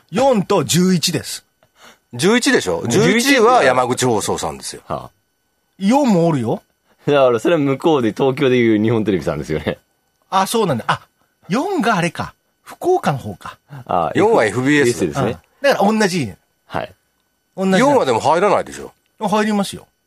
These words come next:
Speaker 2: なんで？
Speaker 1: ケーブルだからですか？
Speaker 2: ケーブル入ってないでしょ？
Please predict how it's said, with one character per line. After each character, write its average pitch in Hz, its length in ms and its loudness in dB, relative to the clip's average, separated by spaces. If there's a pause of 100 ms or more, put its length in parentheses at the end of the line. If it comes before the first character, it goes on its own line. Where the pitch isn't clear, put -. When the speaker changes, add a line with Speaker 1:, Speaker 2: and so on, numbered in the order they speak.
(280)
Speaker 2:
な 110 120 -2
ん 87 60 -6
で？ - 180 -12 (1300)
Speaker 1:
ケ 196 200 -2
ー - 20 2
ブ 185 100 -2
ル 185 80 0
だ 170 100 -2
か 104 120 -6
ら 82 60 -12
で 80 80 -20
す - 80 -20
か？ - 40 -8
Speaker 2:
ケ 190 100 2
ー - 20 0
ブ 117 80 -2
ル 92 40 -4
入 117 100 0
っ - 40 -8
て 98 100 -10
な 87 60 0
い 69 40 -6
で - 60 -14
し - 40 -18
ょ？ - 60 -20